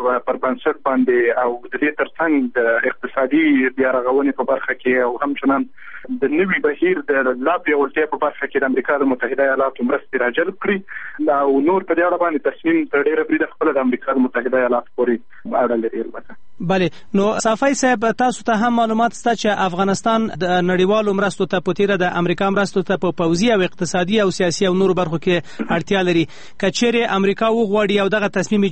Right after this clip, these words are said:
Speaker 2: جدي وي چې له افغانستان څخه خپل سرتیري ټول وباسي، دوه زره څوارلسم نه وروسته پاتې نه سي، نو ګمان نه کوئ چې افغان ځواکونه او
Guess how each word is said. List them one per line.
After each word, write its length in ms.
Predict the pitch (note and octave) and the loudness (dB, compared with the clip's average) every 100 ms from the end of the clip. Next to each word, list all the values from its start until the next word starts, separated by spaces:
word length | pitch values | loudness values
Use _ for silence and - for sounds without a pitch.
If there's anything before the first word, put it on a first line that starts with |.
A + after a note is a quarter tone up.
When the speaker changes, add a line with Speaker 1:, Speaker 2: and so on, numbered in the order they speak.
| F3+ | 0
Speaker 2:
جدي 140 | G3 | 0
وي 100 | A3 | 2
چې 60 | G3 | 2
له 120 | F3+ | 0
افغانستان 440 | E3 F3+ E3+ G#3 | 0 -2 0 0
څخه 260 | F#3+ - F3 | 0 -2 -2
خپل 100 | G3+ | -2
سرتیري 440 | F#3 F#3 D#3 G3+ G3 | -2 -2 0 0 2
ټول 220 | C4 B3 | 2 2
وباسي، 320 | A3 G3+ F#3+ E3+ | 2 0 0 -2
دوه 60 | |
زره 180 | F#3 F#3 | 0 0
څوارلسم 500 | - F#3+ F3+ G#3 G3+ | 0 0 0 2 2
نه 60 | F#3+ | 2
وروسته 240 | G3 - | 2 -2
پاتې 240 | F3 F#3+ | -2 0
نه 120 | F#3+ G3+ | 2 2
سي، 200 | - F3+ - - - | 0 -2 -4 -12 -4
نو 60 | F#3 | 0
ګمان 260 | G3 G#3+ | 2 2
نه 60 | A#3 | 2
کوئ 220 | A#3 A3+ | 2 0
چې 120 | - F#3 | 2 -2
افغان 340 | E3 G3+ G3 F#3 | 0 0 2 0
ځواکونه 260 | F3+ G3 | 0 0
او 80 | F#3 | 0